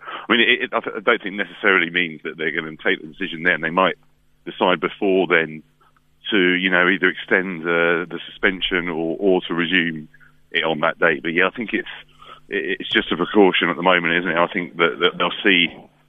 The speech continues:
how things develop and then make a decision whether to prolong it or not. But yeah, let's hope that it's, uh, you know, not too long, because it's gonna cause lots of problems,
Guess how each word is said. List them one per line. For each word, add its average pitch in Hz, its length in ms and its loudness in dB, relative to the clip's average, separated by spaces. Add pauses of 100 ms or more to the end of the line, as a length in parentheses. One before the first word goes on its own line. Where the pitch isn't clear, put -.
(300)
how 90 320 2
things 87 200 -6
develop 85 440 0 (460)
and 82 80 -10
then 82 160 -4
make 87 140 0
a 80 100 -20
decision 80 320 -8
whether 76 200 -6 (100)
to 76 160 0 (520)
prolong 85 380 2
it 78 80 2
or 78 120 -2
not. 82 300 2
But 82 160 -2
yeah, 87 180 4
let's 95 220 2
hope 101 200 0
that 82 120 -2
it's, 78 140 -6 (100)
uh, 82 200 2
you 82 120 -10
know, 80 160 -2 (100)
not 92 220 -2 (100)
too 80 180 -2
long, 85 220 0
because 76 360 -10
it's - 160 -18
gonna 87 120 0
cause 80 380 -2 (720)
lots 95 260 2
of 98 60 -4
problems, 78 500 -2